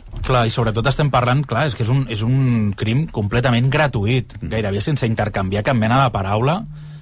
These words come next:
Sembla ser, doncs, que els Mossos en un primer moment pensaven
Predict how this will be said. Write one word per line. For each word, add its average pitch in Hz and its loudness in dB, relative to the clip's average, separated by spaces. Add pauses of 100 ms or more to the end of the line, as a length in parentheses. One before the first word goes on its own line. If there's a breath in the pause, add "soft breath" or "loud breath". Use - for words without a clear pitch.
Sembla 131 0
ser, 139 -2
doncs, 117 0
que 113 -2
els 101 -4
Mossos 120 0
en 107 2
un 110 2
primer 117 2
moment 113 2
pensaven 107 0